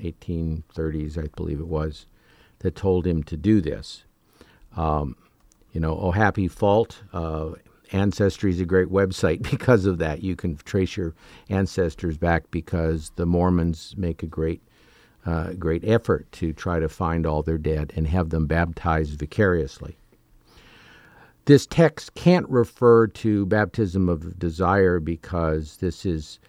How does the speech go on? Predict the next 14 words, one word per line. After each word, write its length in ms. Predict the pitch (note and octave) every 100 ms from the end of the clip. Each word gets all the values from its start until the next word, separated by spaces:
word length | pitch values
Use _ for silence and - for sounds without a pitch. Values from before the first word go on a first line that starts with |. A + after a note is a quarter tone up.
| _ _ _ _ _ _
people 320 | - G#2+ F#2+
being 280 | F2+ F#2 E2+
baptized 680 | D#2 F2 D#2+ - E2+ E2+ - -
on 300 | A#2+ B2 A2+
behalf 720 | A2 A2 G2+ B2 A#2 B2 -
of 340 | A#2 G#2 F2+
the 220 | F2+ G2
dead, 500 | F2+ G#2 A2 F2+ F2+
so 240 | F2 - F#2
they're 220 | F2 E2
dead. 500 | D#2+ A2 A2+ F2+ F#2
They're 160 | F#2+ F#2
not 300 | F#2 F2 -
people, 520 | - F2+ - E2+